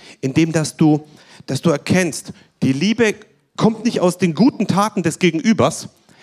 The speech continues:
die Liebe kommt aus der guten Tat Gottes in meinem Herzen. Und deswegen kann ich es weitergeben. Daher kommt die Möglichkeit des Liebens.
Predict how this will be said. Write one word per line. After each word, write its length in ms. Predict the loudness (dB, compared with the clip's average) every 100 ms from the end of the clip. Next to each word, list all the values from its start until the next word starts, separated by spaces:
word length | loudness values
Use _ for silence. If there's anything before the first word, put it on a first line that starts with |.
| -20 -4
die 80 | 0
Liebe 380 | 2 2 2 0
kommt 360 | 0 -2 -2
aus 220 | -4 -4 -4
der 100 | -6
guten 340 | -4 -6 -8
Tat 360 | -10 -10 -8 -4
Gottes 340 | -4 -4 -8
in 180 | -8 -8
meinem 200 | -8 -8
Herzen. 460 | -10 -10 -14 -16 -20 _ -20 -20 -16
Und 140 | -12
deswegen 320 | -10 -8 -8
kann 180 | -8 -8
ich 80 | -10
es 140 | -12
weitergeben. 480 | -14 -14 -16 -16 -18 _ -20 -12
Daher 320 | -4 -4 -2 -6
kommt 260 | -8 -4
die 60 | -2
Möglichkeit 480 | -2 -4 -10 -12 -12
des 140 | -10
Liebens. 360 | -10 -10 -12